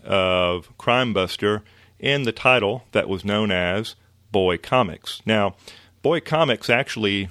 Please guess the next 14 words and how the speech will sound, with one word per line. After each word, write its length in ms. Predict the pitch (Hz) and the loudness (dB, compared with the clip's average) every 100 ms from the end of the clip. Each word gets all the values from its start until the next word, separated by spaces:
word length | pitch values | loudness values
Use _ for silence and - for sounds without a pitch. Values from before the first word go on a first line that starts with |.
| 107 | 0
got 200 | 110 98 | 0 0
its 140 | - | -2
debut 500 | 101 92 95 110 110 | -2 -2 -2 -2 0
with 160 | 95 117 | -2 -2
issue 300 | 113 - 104 | -4 -2 -2
number 340 | 101 95 82 | -2 -2 -4
three. 560 | 76 - 113 123 98 87 | -6 -8 0 2 2 0
That 240 | 95 90 | -2 -2
was 220 | 92 90 | -4 -6
the 340 | 98 92 90 90 | -4 -4 -4 -2
April 360 | 110 113 110 95 | 0 0 -2 -2
nineteen 440 | 98 92 - 92 | -2 -4 -6 -8
forty-two 600 | 85 98 85 80 - 147 104 | -4 -4 -4 -8 -4 -2 -2
issue. 500 | - 92 92 95 | -4 -4 -2 -4